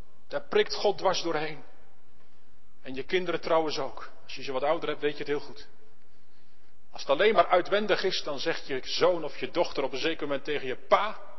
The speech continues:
bekijk het maar. Want ik zie aan je dat het voor jouzelf helemaal niet leeft." Nee, geen opgesmukt iets, maar eerlijk en oprecht, van harte. En dan gaat Jozua nog verder in vers veertien. Jozua zegt:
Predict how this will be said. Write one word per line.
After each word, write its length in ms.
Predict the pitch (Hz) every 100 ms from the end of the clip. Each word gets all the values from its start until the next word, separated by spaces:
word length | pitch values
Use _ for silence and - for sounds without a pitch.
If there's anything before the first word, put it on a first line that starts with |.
| -
bekijk 380 | - - 214 170
het 120 | 135
maar. 200 | 113 95 - - - - - - - - - - - - - - - - - - -
Want 120 | -
ik 100 | 131
zie 280 | - 226 202
aan 140 | 185
je 80 | 175
dat 100 | 165
het 120 | 156
voor 140 | 180
jouzelf 420 | 165 151 185 185 165
helemaal 320 | 165 160 165
niet 180 | 151 -
leeft." 600 | 156 156 - - - - - - - - - - - - - - - - -
Nee, 140 | 160
geen 280 | - 302 233
opgesmukt 800 | 240 - - 208 - 214 208 -
iets, 320 | 220 - -
maar 200 | 165 175
eerlijk 420 | - 240 226 165
en 120 | 196 185
oprecht, 760 | 165 175 185 - - - - - -
van 200 | - 180
harte. 380 | 143 196 - 160 - - - - - - - - - - - - -
En 100 | -
dan 60 | 160
gaat 160 | 185
Jozua 360 | 196 226 226 202
nog 180 | 196 -
verder 240 | 233 220
in 100 | 185
vers 200 | 160 165
veertien. 380 | - 202 185 160
Jozua 360 | 156 202 190 185
zegt: 240 | 190 -